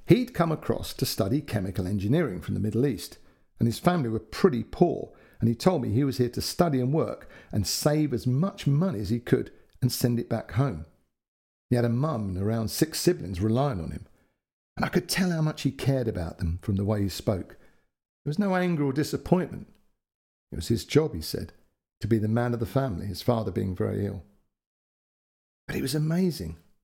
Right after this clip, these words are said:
He seemed to work all the time, and it didn't faze him. A kind, funny person.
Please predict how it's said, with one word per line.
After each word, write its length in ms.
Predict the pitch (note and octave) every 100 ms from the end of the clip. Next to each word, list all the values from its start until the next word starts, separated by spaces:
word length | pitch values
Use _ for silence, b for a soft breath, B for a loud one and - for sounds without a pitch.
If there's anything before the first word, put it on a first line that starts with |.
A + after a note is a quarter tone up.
| _ _ _
He 60 | E3
seemed 180 | A3
to 60 | F3+
work 440 | D#3 G#3 C#3 - - - -
all 220 | B2+ D#3
the 100 | F#3
time, 420 | F#3 D#3+ A3 A#3 - - _ _ _ _ _ -
and 100 | F3
it 100 | F#3
didn't 220 | B3 A#3+
faze 380 | - G3+ G3+ F#2+
him. 200 | F2 D2+ _ _ _ _ _ _ _ -
A 60 |
kind, 540 | - - A3 C#3 G#2+ F2+ - -
funny 220 | G3+ F3+
person. 480 | - G2 E2 - F#2